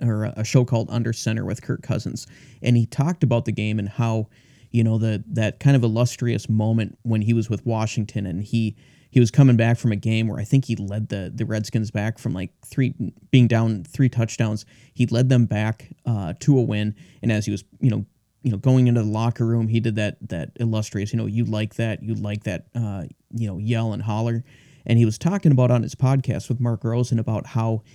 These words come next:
he thinks he needs to, you know, be that Kirk going forward. And I couldn't agree more.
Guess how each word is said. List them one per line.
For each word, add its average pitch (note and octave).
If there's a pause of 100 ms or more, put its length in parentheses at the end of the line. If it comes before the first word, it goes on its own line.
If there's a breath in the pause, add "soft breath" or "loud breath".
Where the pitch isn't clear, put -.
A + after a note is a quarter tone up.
(140 soft breath)
he D#3+
thinks D3
he B2+
needs A2+
to, A2 (340)
you B2+
know, G2 (220)
be B2+
that A2
Kirk -
going G#2+
forward. A2
And A#2
I A#2+
couldn't C3+
agree A#2
more. A2+